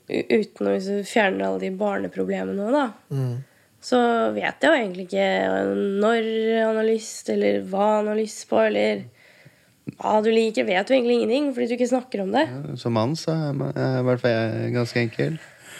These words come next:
Speaker 3: <laughs> Så hvis du lurer på når <laughs>
Speaker 2: Så er det mye av tida. <laughs>
Speaker 3: Så det er ikke noe problem. <laughs> Det
Speaker 1: Nei, men sånn generelt da, så burde jo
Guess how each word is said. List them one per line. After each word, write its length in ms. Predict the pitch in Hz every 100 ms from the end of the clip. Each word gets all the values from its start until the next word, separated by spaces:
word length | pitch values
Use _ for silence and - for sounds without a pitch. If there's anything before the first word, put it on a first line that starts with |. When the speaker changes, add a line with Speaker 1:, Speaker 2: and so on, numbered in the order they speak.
| - - -
Speaker 3:
<laughs> 800 | - 135 185 - 180 - - -
Så 80 | -
hvis 140 | 131
du 60 | 131
lurer 100 | 123
på 100 | 123
når 280 | 127 147 180
<laughs> 1200 | 165 - - - - 262 - - - - - -
Speaker 2:
Så 80 | 143
er 380 | 123 113 117 107
det 120 | 110 101 - -
mye 180 | - 120
av 60 | 104
tida. 280 | 113 123 160 139 - - 160 175 - 139
<laughs> 760 | - - - - 208 165 151
Speaker 3:
Så 180 | - -
det 80 | 120
er 80 | 131
ikke 160 | -
noe 80 | 135
problem. 440 | 131 170 143 156 180 - 427
<laughs> 320 | - 139 - 165
Det 80 | 147 - - - - - -
Speaker 1:
Nei, 240 | - 226 233 240
men 60 | 247
sånn 160 | 240
generelt 560 | - 226 220 214 214 214
da, 160 | - 226
så 300 | - 214 208
burde 400 | 202 208 226 185
jo 140 | 202